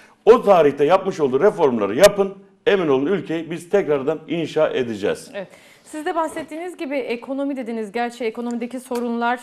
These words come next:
Speaker 2: e, tarımla da ilintili, tarımı çözdüğümüzde
Speaker 1: Şimdi
Speaker 2: biraz rahatlayacak dediniz ama sizin ekonomiye dair
Speaker 1: E,
Speaker 2: projeleriniz
Speaker 1: ekonomiyle,
Speaker 2: nasıl düzelecek?
Speaker 1: tabii ekonomi, bakın ekonomi baş-, tek başına çözülebilir bir problem değil. Ekonomi, yani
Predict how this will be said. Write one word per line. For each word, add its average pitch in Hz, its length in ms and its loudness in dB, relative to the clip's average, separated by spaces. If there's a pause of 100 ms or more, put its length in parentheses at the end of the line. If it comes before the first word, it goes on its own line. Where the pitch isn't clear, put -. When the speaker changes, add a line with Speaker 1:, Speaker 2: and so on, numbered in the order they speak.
Speaker 2:
e, 208 160 -6
tarımla 233 420 -6
da 214 100 -4
ilintili, 233 560 -8
tarımı 226 320 -8
çözdüğümüzde 220 540 -8
Speaker 1:
Şimdi 208 220 -4
Speaker 2:
biraz 240 320 -2
rahatlayacak 240 640 -6
dediniz 208 300 -10
ama 294 200 -8 (320)
sizin 320 340 -6
ekonomiye 247 760 -6
dair 196 300 -4
Speaker 1:
E, 180 40 -20 (100)
Speaker 2:
projeleriniz 151 380 -2
Speaker 1:
ekonomiyle, 202 540 6
Speaker 2:
nasıl 240 160 4
düzelecek? 226 440 -4
Speaker 1:
tabii 185 160 4
ekonomi, 185 580 6
bakın 175 240 2
ekonomi 143 640 -2
baş-, 165 220 2 (160)
tek 202 200 2
başına 165 260 -2
çözülebilir 151 560 -6
bir 139 60 -6
problem 127 440 -2
değil. 90 180 -6
Ekonomi, 143 580 0 (760)
yani 147 480 4